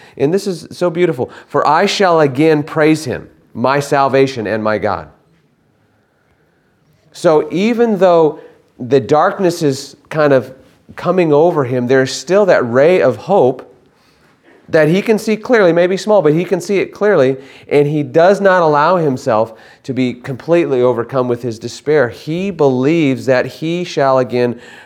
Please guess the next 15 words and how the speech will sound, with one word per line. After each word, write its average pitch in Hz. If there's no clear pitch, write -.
praise 120
God. 127
So 120
he's 113
exhorting 135
his 156
soul. 139
"Come 202
on, 147
soul. 147
You'll 254
again 214
hope 139
in 120
God." 120